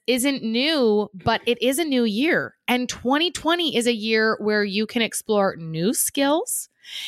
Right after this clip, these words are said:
deepen existing passions, get lost in your creativity, guys, with Skillshare's online classes.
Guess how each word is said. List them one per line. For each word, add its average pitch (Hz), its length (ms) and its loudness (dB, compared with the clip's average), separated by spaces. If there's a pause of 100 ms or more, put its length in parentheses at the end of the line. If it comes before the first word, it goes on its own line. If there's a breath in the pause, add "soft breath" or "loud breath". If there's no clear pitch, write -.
(200 loud breath)
deepen 254 680 0
existing 202 600 0
passions, 311 720 0 (340 loud breath)
get 262 200 -2
lost 294 360 0
in 339 100 0
your 330 140 0
creativity, 302 760 0
guys, 233 440 0
with 226 200 -2
Skillshare's 247 680 0 (120)
online 208 540 0
classes. 190 720 -4